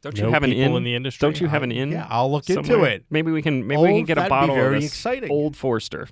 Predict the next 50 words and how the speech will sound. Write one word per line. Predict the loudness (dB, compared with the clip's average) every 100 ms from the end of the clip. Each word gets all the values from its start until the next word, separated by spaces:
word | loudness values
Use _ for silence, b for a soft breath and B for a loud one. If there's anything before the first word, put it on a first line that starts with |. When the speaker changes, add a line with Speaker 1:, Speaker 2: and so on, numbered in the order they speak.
| _
Speaker 3:
That | -14 -12
would | -12
be |
very | -14 -12 -12
exciting. | -12 -12 -12 -12 -18 -10
Speaker 2:
Can | -4 -2
we |
talk | 0 0 0
a |
little | -4 -4
bit | -4
about | -4 -4
the |
Justice | -4 -4 -6 -12 -12
League | -14 -16 -20 _
Speaker 3:
Please. | -10 -2 0
Speaker 2:
trailer? | 0 -4 -10 B
Speaker 3:
I | -2
looked | 0 0 -4
at |
the | -8
cha-, | -6 -2 -2
I | -2
showed | 0 0 0
it | -2
to |
Michael, | -2 -2 -2
and | -6 -4
we | -4
were | -2
both | -2 -2 -2
nonplussed. | -2 -2 -2 -4 -4 -12
So | -8 -6 -6 -8
go | -6 -6
for | -8 -18
it. | -20 _ _ _ _ _ _ _ -4
Aquaman. | -4 -2 -2 -4 -6 -6
I'm | -2
not | -2
sure | 0 0
what | 0
was | -2 -2
happening. | -2 -2 -8 -6
Go | 0
for | 2
it. |
Speaker 2:
Dude. | 4 4 4 0 _ _ _ _ _
Hey, | 4 4
dude. | 4 2 4 4
Speaker 1:
Yeah. | 6 6 6 2 -2